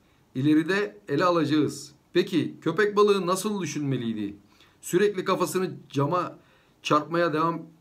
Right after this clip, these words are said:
etseydi bilim insanları cam bölmeyi hiç kaldırmayabilirdi. Hayatta ne zaman yer değiştirmek,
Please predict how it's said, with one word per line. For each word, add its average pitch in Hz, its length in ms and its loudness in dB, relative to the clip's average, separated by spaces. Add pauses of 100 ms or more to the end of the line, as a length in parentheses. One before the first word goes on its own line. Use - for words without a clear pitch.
(120)
etseydi 160 640 -2
bilim 165 200 -2
insanları 156 520 -2
cam 160 240 -2
bölmeyi 147 520 -2
hiç 170 180 -8
kaldırmayabilirdi. 151 1000 -2 (1300)
Hayatta 170 880 0
ne 165 160 2
zaman 160 260 0
yer 147 300 0
değiştirmek, 185 880 -8